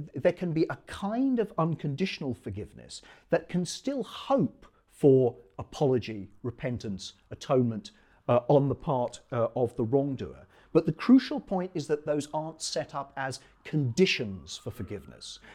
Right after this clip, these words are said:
So in other words, it isn't the kind of idea that I'll forgive you if and only if you meet these kind of conditions. And I think sometimes forgiveness can be a catalyst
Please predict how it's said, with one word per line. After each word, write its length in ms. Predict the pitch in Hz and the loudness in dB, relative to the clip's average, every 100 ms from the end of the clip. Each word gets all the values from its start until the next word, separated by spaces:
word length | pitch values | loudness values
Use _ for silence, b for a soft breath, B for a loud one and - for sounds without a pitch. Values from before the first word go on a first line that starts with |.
| B | B
So 180 | - 151 | 4 6
in 60 | |
other 160 | 170 220 | 6 2
words, 260 | 233 190 175 | 4 4 4
it 120 | - | 2
isn't 380 | - 208 240 180 | 4 6 4 0
the 80 | 147 | -6
kind 280 | - 143 135 | -6 -4 -2
of 80 | 131 | 0
idea 320 | 123 131 127 | 0 0 -2
that 160 | 135 - | -4 -4
I'll 200 | 143 143 | -4 -4
forgive 440 | - 143 127 185 - | -2 -2 4 2 4
you 300 | 156 147 131 B - | 2 2 0 B 2
if 340 | 214 190 - - | 6 6 4 -6
and 160 | 143 143 | -4 -4
only 440 | 156 170 143 98 71 | -2 0 -2 -4 -12
if 160 | - - - b b | -20 -20 -20 b b
you 120 | 131 | 0
meet 240 | 135 131 | 2 2
these 180 | 127 110 | 0 -8
kind 220 | - 113 | -8 -8
of 80 | 101 | -8
conditions. 640 | 104 92 110 - 57 52 - B B B | -12 -8 -8 -8 -14 -18 -20 B B B
And 140 | 156 | -2
I 20 | |
think 220 | 160 214 - | 0 -2 -4
sometimes 580 | - 285 269 240 202 | -6 -6 -6 -4 -4
forgiveness 640 | - 165 190 180 156 151 - b b | 2 2 4 0 0 -4 -6 b b
can 180 | - 160 | -6 -2
be 140 | 160 160 | 0 0
a 40 | 165 - | -4 -12
catalyst 880 | - 277 - 139 - - - - | -8 -8 -4 -6 -6 -18 -18 -20